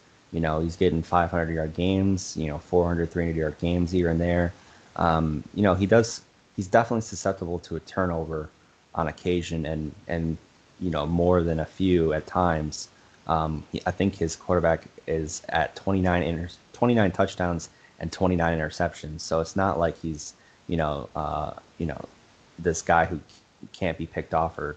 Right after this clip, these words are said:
can't turn the ball over. So he definitely forces a lot of throws, uh, at times, but,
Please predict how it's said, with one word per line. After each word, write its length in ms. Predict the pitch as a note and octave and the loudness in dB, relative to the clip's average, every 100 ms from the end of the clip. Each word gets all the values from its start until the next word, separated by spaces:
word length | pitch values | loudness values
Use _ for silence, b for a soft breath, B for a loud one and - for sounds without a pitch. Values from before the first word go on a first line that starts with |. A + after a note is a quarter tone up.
| - | -6
can't 200 | E2+ - _ | -6 -6 _
turn 140 | - F2+ | -4 0
the 60 | |
ball 200 | D#2+ D#2+ | 2 2
over. 200 | F2 D#2+ | 2 0
So 180 | D#2 D#2+ | -2 -4
he 120 | E2 | -2
definitely 480 | F2 F#2+ F#2 F2 D#2 b b b | 2 2 2 -2 -4 b b b
forces 520 | - - G2 F#2+ F2 E2 | -6 4 4 4 -4 0
a 40 | |
lot 220 | E2 E2+ | 2 2
of 120 | E2 | 0
throws, 500 | D2+ E2+ E2+ E2 - - b b b _ - | -2 -2 0 -2 -4 -16 b b b _ -2
uh, 300 | E2+ D#2+ D#2 | 2 2 0
at 140 | D#2+ - | -2 -6
times, 400 | - F2+ E2 D#2+ | -2 0 0 -2
but, 300 | - D#2+ | -2 -2